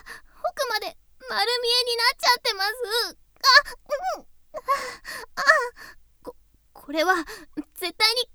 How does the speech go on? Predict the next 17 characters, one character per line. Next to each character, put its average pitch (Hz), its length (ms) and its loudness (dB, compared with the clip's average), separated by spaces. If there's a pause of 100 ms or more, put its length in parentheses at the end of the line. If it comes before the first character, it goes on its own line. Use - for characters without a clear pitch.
(120)
ご 508 140 0
ま 453 60 0
か 494 60 10 (480)
そ - 60 2
う - 20 4
と 403 40 0
し - 60 -6
て 359 120 -4
ま 392 60 0 (120)
す 403 80 -6
よ。 330 120 -4
う - 20 2 (1000)
ん。 - 40 -18 (1600)
あ、 339 40 -10
う - 20 -8
ん。 - 20 -8
は 330 60 -10